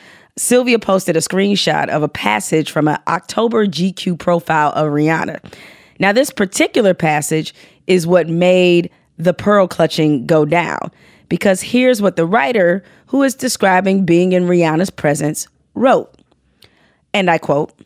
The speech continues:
"Normally, I bring a list of questions, but I didn't have time to prepare one, which I make a split-second decision to confess.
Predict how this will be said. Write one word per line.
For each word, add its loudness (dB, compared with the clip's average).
"Normally, 2
I 0
bring 2
a 4
list 0
of -6
questions, -4
but 2
I 2
didn't 2
have -2
time -2
to -6
prepare -2
one, -6
which 0
I 2
make -2
a 0
split-second -2
decision 0
to -6
confess. -6